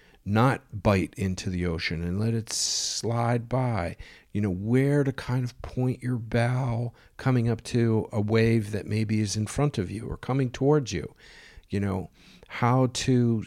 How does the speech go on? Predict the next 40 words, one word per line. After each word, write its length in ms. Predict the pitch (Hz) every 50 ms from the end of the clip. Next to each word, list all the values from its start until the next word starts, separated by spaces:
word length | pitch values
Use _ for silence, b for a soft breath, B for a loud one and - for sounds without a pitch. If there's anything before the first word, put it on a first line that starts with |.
| -
set 440 | - - - - - 135 127 - -
your 120 | - 127 113
stern 640 | - - - - - 139 139 135 131 120 110 101
so 260 | - - - - 110 110
that 180 | 107 107 -
when 160 | - 104 104
you 100 | 104 104
go 160 | 101 113 113 104
down 840 | 101 104 104 120 117 117 117 117 120 120 117 117 113 110 107 104 - B B B B B B
a 100 | B 101
swell 720 | 101 - - - - 120 120 123 127 123 113 104 98 95 90
that 320 | 95 98 87 - - -
you 200 | 101 104 107 104
won't 360 | 101 104 104 101 95 85 -
broach 540 | - 104 104 101 101 90 - - - - -
or, 300 | 92 95 95 90 90 92 - B B B B B
or, 280 | 98 95 92 95 - - -
you 140 | - 120 107
know, 280 | 104 95 90 90 90 87 - _ _ -
get 240 | 107 117 107 - -
knocked 280 | 110 107 107 104 95 -
down 180 | 113 107 107
and 100 | 98 92
go 200 | 101 101 95 92
off 240 | 95 92 90 - -
course. 600 | - - 120 107 - - - - - - - - - b b b b b b b b b
E-, 160 | - 139 139 -
even 360 | - 160 185 180 202 175 139
the 80 | 113 104
smallest, 1000 | - - - - - - 120 117 123 135 147 156 143 95 - - - - - - _ -
the 100 | - 127
smallest 800 | 110 - - - - 123 123 135 156 175 165 131 110 - - -
of 140 | 101 92 87
s-, 140 | - - - - _ _ _ _
wave 460 | - 92 107 113 120 143 143 139 113
like 280 | 104 - - - - -
that 300 | - - - - - - - B B B B B B B B B
can 260 | B 123 110 107 98 -
teach 500 | - - - - - 220 240 - - -
you 380 | - 73 - - - - - 131